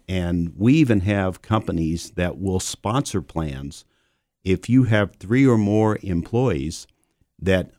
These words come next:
will enroll in a long-term care plan for themselves or their parents. You even can get companies to sponsor plans where the,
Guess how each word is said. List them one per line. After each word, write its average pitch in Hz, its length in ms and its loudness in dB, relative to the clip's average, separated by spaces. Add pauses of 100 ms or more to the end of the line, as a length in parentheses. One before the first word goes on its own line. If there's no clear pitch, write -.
(140)
will 92 500 0
enroll 104 760 2
in 127 200 2
a 113 140 2
long-term 98 640 0
care 95 240 0
plan 82 420 -4
for - 140 -8
themselves 104 760 -2 (360)
or 139 280 4
their 151 220 2
parents. - 680 -6 (360)
You 92 260 -2
even 139 380 4
can 101 240 -2
get 95 320 0
companies 92 680 -2
to 90 120 -6
sponsor 101 480 -4
plans 90 520 -4
where 85 200 -4
the, 82 320 -4